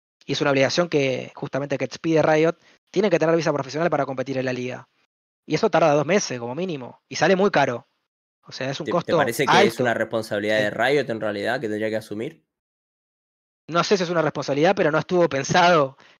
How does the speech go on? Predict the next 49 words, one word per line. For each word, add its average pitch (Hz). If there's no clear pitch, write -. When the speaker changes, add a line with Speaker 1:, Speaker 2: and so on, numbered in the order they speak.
Speaker 1:
eh, 131
Speaker 2:
Y 135
Speaker 1:
cuando 104
Speaker 2:
ahora, 127
Speaker 1:
pusi-, 147
Speaker 2:
viendo 117
esto 131
Speaker 1:
y 139
Speaker 2:
y 147
Speaker 1:
a-, 143
Speaker 2:
criticándolo, 113
Speaker 1:
sí. 139
Speaker 2:
¿no 120
te, 123
no 117
pensás 117
que 117
debería 107
ser 113
una 110
responsabilidad 101
de 110
Riot? 131
Ya -
Speaker 1:
Yo 180
Speaker 2:
que 214
Speaker 1:
creo 202
que -
Speaker 2:
ellos 214
Speaker 1:
en 160
Speaker 2:
te -
Speaker 1:
algún, -
en 160
al-, -
Speaker 2:
obligan. -
Speaker 1:
en 151
algún 170
momento 220
debería 156
cambiarse, 151
porque 139
estamos 156
en 139
desventaja 143
respecto 131
al 131
tema 135
del 131
visado. 131